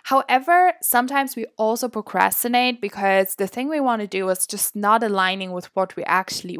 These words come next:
want. So ask yourself, is this thing you want to start something that you really want to do, like, you want to do? Or is this something that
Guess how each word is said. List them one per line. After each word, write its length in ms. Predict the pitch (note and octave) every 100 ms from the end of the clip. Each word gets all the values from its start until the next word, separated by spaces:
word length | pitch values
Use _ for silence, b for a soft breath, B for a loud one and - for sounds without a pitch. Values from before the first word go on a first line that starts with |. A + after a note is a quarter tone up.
| -
want. 420 | F3 - - - B B B B B -
So 500 | - A3 G#3+ G#3 G#3 -
ask 400 | G3+ A3 - -
yourself, 600 | G#3 - F3+ G2 - - -
is 240 | A3 C4+
this 180 | - D#4+
thing 240 | - A3 G3+
you 140 | G3
want 260 | F#3+ F#3+ F#3+
to 100 | G3+
start 580 | - A#3+ A3+ F3+ F3+ -
something 640 | - - F3+ F#3+ A#3 A#3+
that 240 | G#3+ G3 -
you 480 | F#3+ G3+ A#3 C4 C#4+
really 400 | - F#3 F#3+ F#3+
want 260 | G3 F#3 F3+
to 100 | F#3+
do, 460 | - D#3+ F3 A#3+ C#4+ G3+
like, 220 | F3+ F3+ - -
you 220 | F3 F3
want 380 | G#3 B3+ C4+ C4+
to 100 | D#4
do? 320 | D#4 E4+ F#4 B B B _
Or 440 | - F4 D#4+ A#3+ A#3 -
is 120 | A3+
this 160 | A#3
something 480 | A3+ - A3+ B3 A3+
that 260 | G3+ F#3+ -